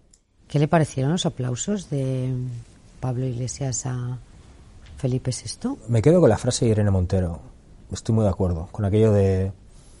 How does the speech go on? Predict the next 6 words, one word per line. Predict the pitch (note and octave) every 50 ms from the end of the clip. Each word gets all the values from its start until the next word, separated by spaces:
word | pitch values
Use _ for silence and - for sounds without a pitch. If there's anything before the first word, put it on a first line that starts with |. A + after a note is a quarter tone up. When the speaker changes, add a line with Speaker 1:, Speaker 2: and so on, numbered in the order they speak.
| - - - - - - - - - - - - -
Speaker 2:
y | A#2
comparto | A2 - A2+ G2+ B2+ B2 - B2
mucho | A2 G#2+ G#2+ - - G2+
ese | - G2
pragmatismo | F2 F#2+ G2 F2 G2 F#2 F2 G2 F#2+ F2 F#2 F#2 F2+
de, | F2 F2 E2+ E2 E2+ E2+ E2+ E2 E2+ F2